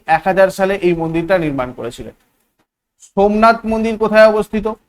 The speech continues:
সোমনাথ মন্দির রয়েছে গুজরাটে। এটা গুজরাটের পশ্চিম উপকূলে রয়েছে। এটা প্রতিষ্ঠা করেছিল, আহ, মানে, আহ,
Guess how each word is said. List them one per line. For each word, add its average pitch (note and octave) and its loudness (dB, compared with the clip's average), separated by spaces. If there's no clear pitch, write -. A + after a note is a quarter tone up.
সোমনাথ G3 -4
মন্দির G3 -4
রয়েছে E3 -4
গুজরাটে। F3+ -2
এটা D#3+ 0
গুজরাটের F3 0
পশ্চিম F3 -4
উপকূলে F3+ -2
রয়েছে। E3+ -2
এটা D#3+ -2
প্রতিষ্ঠা F3 -2
করেছিল, F#3 -2
আহ, D3+ 0
মানে, C#3+ -4
আহ, B2 -4